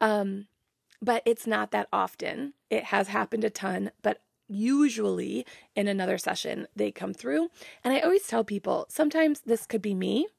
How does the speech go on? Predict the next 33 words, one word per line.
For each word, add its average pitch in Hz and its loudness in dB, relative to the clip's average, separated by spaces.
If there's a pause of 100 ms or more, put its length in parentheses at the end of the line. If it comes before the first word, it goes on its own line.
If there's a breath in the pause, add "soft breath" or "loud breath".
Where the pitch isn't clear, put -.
(100)
not 226 0
connecting 208 0
in 202 2 (640)
fully 196 2
or 196 0
strongly 196 0
enough. 196 0 (420 loud breath)
Um, 202 2
it 226 8
could 226 6
be 208 4
that 202 0 (260 loud breath)
universe, 220 6
source, 208 2 (180)
God, 196 2
their 190 2
counsel, 233 2 (160 loud breath)
the 220 -2
person 214 2
that 214 4
they 208 4
do 226 6
want 240 4
to 247 0
connect 220 0
wi-, 240 2
in 214 6
with, 208 4 (320 loud breath)
are 208 6
bringing 226 4
forth 208 2
people 214 4
who 202 4